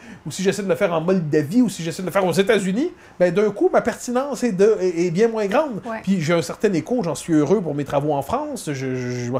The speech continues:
Speaker 1: mais c'est, il y a une proximité culturelle,
Speaker 2: Oui.
Speaker 1: de pr-, civilisationnelle, une prox-, c'est presque une famille en quelque sorte. Bon.
Speaker 2: C'est ça.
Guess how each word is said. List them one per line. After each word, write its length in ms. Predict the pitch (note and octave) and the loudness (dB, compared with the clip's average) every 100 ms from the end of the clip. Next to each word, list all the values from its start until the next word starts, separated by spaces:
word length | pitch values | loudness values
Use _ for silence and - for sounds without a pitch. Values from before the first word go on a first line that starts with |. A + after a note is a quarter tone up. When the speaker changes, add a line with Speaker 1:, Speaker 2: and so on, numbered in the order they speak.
| - - - | -6 -18 -6
Speaker 1:
mais 80 | D3+ | -4
c'est, 160 | - D3 | -2 -2
il 100 | C#3 | 0
y 60 | |
a 40 | C#3+ | -2
une 60 | |
proximité 460 | C#3 E3 - E3+ G3 | -2 -8 -4 -2 0
culturelle, 520 | G3 F3 C#4 E4 D4 B3 | 0 -2 0 2 2 2
Speaker 2:
Oui. 120 | E3+ | 0
Speaker 1:
de 40 | |
pr-, 320 | D3 D#3+ D3+ | 0 0 0
civilisationnelle, 840 | D3 F3 F3+ E3+ G3 C#4+ F4+ E4+ B3 | 0 0 0 2 0 0 -2 -2 -4
une 100 | D#3+ | -6
prox-, 200 | C3 - | -10 -14
c'est 200 | A2+ - | -18 -18
presque 180 | - - | -20 -16
une 80 | G#2+ | -4
famille 360 | E3 C#4 B3 | -2 -2 -6
en 40 | C#3 | -6
quelque 280 | C3+ C3+ | -8 -10
sorte. 200 | B2+ D3 | -10 -10
Bon. 120 | B2+ B2 | -8 -8
Speaker 2:
C'est 80 | A#3 | -8
ça. 200 | B3 | -8